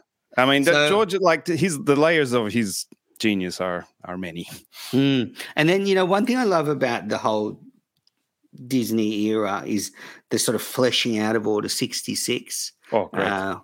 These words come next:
Speaker 2: so obviously you get it in the Clone Wars. We see it from that angle.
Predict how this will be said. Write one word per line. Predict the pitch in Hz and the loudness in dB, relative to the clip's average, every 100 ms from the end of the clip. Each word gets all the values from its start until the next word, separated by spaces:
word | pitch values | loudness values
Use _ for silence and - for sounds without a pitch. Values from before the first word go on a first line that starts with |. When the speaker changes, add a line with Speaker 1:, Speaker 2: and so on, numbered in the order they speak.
| _ _ _ _ _ - - | _ _ _ _ _ -20 -10
Speaker 2:
so | - 131 | -2 2
obviously | 143 147 | 2 2
you | 143 113 | 2 4
get | 127 117 | 2 2
it | 113 | 2
in | 113 104 | 2 0
the | |
Clone | 101 117 101 104 104 | -2 -2 0 0 0
Wars. | 98 95 92 | 0 -2 -2
We | 110 | -2
see | 98 113 101 | 0 0 0
it | 98 | -2
from | - 107 | -2 -2
that | 98 92 | 0 -2
angle. | 90 92 90 92 92 | -2 -2 -2 -4 -6